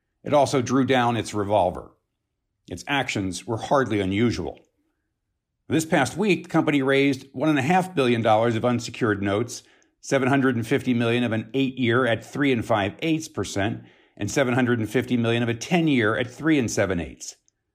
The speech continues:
Proceeds will be used to buy back that much more expensive debt issued in twenty twenty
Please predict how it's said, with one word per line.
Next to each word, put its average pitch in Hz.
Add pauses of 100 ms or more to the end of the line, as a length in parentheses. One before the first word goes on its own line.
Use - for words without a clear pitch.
(460)
Proceeds 135
will 127
be 120
used 123
to 92
buy 131
back 135
that 127
much 123
more 98
expensive 139
debt 123
issued 131
in 113
twenty 110
twenty 127